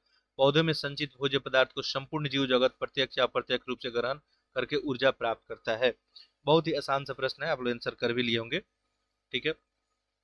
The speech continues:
यहाँ पे देखिए ऑप्शन वैसे ही है। देखिए पौधे में पहला जो ऑप्शन है कि हरे पौधे को प्राथमिक उत्पादक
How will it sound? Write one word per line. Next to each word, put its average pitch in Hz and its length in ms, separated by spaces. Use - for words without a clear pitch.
यहाँ 131 160
पे 135 80
देखिए 135 220
ऑप्शन 131 240
वैसे 120 260
ही 120 120
है। 143 140
देखिए 131 240
पौधे 147 300
में 170 200
पहला 151 240
जो 151 140
ऑप्शन 139 340
है 147 80
कि 170 100
हरे 139 240
पौधे 139 260
को 139 100
प्राथमिक 123 440
उत्पादक 120 380